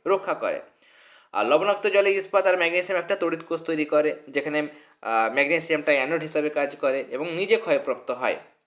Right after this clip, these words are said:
তাই না? আয়রনের ক্যাথোডীয় সংরক্ষণ ঘটে, আয়রনকে সংরক্ষণ করে, ক্যাথোডীয় সংরক্ষণ ঘটে এবং এখানে ক্ষয়টা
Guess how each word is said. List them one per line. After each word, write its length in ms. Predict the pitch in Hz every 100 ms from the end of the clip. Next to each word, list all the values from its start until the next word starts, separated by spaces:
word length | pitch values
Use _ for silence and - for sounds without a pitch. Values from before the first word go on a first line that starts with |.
| _
তাই 100 | 151
না? 180 | 208 165 -
আয়রনের 440 | 123 139 160 202 208
ক্যাথোডীয় 460 | 135 - 151 202
সংরক্ষণ 600 | 233 139 127 123 - 202 302 -
ঘটে, 360 | 120 123 - 69 - -
আয়রনকে 460 | 123 151 165 190
সংরক্ষণ 520 | 185 139 139 139 175
করে, 260 | 165 170 247 -
ক্যাথোডীয় 320 | 160 151 147
সংরক্ষণ 400 | 156 147 147 151
ঘটে 220 | 151 151 208
এবং 220 | 147 143
এখানে 200 | 147 151
ক্ষয়টা 520 | - 135 131 208 -